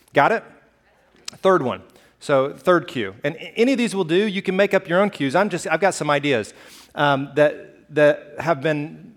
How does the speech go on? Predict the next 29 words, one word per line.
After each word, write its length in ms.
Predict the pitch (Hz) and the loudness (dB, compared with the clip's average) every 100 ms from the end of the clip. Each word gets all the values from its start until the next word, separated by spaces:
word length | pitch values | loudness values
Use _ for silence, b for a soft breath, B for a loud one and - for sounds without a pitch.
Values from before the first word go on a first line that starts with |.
| - | -8
some 200 | 180 175 | -4 -2
of 120 | 147 | -2
them 100 | 147 | -4
have 140 | 135 | -6
been 100 | 139 | -6
helpful 340 | 131 147 - 135 | -4 -4 -4 -8
for 120 | 131 | -6
me. 180 | 127 120 | -4 -2
And 180 | 139 | 0
this 220 | 196 240 175 | 2 2 0
one, 400 | 156 139 139 - | 0 0 -2 -10
this 260 | 135 143 - | -10 -10 -6
third 300 | 185 190 156 | 0 0 0
one, 340 | 135 120 117 - b b b b b b | -2 -2 -4 -10 b b b b b b
um, 380 | 131 127 113 - _ _ _ _ _ _ _ b b b b _ | -2 0 -2 -8 _ _ _ _ _ _ _ b b b b _
I, 120 | - 156 | -8 -2
I 180 | 175 226 | 4 4
think 280 | 226 190 135 | 2 -2 2
this 240 | 165 - | 0 2
one 160 | 151 127 | -4 -4
could 160 | 147 | -4
be 240 | 123 127 127 | -4 -6 -4
extremely 600 | - - - 160 147 123 | -8 -8 -4 -2 0 -2
hel-, 140 | 120 - | -4 -4
oh, 160 | 180 | -6
I 60 | 110 | -8
turned 220 | - 143 | -10 -12
on 120 | 123 | -10
the, 80 | 107 | -10